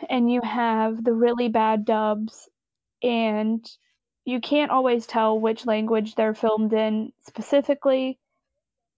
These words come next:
are there double recordings of those, or is it just a shitty dub?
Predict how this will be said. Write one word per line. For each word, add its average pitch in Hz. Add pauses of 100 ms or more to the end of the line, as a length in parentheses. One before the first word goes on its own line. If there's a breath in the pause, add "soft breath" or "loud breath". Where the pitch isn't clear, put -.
are 269
there 269
double 254
recordings 247
of 220
those, 226
or 226
is 214
it 220
just 208
a -
shitty 214
dub? 233